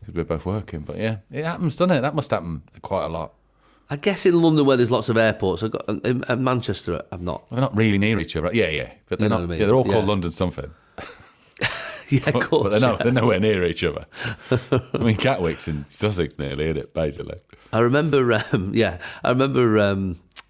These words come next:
Speaker 2: uh, Sean Walsh, the comedian and
Speaker 1: Mm.
Speaker 2: I'm a Celebrity, uh,
Speaker 1: Yeah.
Speaker 2: uh, star this week. Um, he, uh,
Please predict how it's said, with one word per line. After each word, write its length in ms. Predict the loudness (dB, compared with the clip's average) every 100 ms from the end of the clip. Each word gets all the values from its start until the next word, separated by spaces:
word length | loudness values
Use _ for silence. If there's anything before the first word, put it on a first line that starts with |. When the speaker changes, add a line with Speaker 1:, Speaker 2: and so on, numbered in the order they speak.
| _ _ _
Speaker 2:
uh, 120 | 0 2
Sean 300 | 4 4 4
Walsh, 440 | 2 0 -6 -8
the 200 | -2 -2
comedian 500 | -2 0 2 2 0
and 220 | -2 -4 -4
Speaker 1:
Mm. 140 | -2
Speaker 2:
I'm 100 | -2
a 40 | -2
Celebrity, 640 | -4 -6 -4 -4 -4 -4
uh, 200 | -6 -8 -12 -20 -10
Speaker 1:
Yeah. 180 | -6 -6 -4
Speaker 2:
uh, 160 | -6 -6
star 320 | -4 -2 0
this 160 | -2 0
week. 260 | -2 -2 -14 -20 -6
Um, 440 | -2 0 0 -2 -6 -4
he, 520 | 2 2 4 2 -2 -2
uh, 280 | -2 0